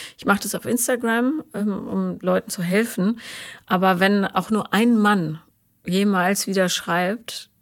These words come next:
„Hey“, dann raste ich aus.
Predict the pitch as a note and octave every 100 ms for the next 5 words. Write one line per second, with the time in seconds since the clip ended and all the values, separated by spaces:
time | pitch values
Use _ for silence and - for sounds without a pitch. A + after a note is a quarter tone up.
0 | _ _ - - G3 G3 F#3 F3 E3+ F3
1 | - _ _ _ _ _ _ _ - F#3
2 | - - - - - - - -